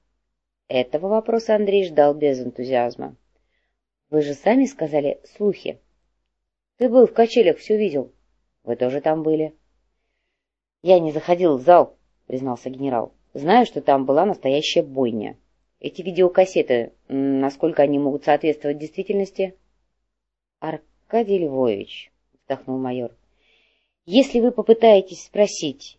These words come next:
верю ли я, что бойню в качелях устроил инопланетный монстр, то мой ответ — нет. До тех пор, пока я не надену на него наручники, я не буду верить в его существование". "И в существование этого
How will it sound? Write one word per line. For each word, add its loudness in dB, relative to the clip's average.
верю 2
ли 2
я, 2
что -4
бойню 4
в -12
качелях -2
устроил 0
инопланетный 0
монстр, 2
то 4
мой 6
ответ — 0
нет. -2
До 4
тех 4
пор, 6
пока 6
я 8
не 2
надену 4
на 2
него -2
наручники, 0
я 4
не 6
буду -4
верить 0
в -18
его -4
существование". -4
"И -12
в -18
существование 2
этого -6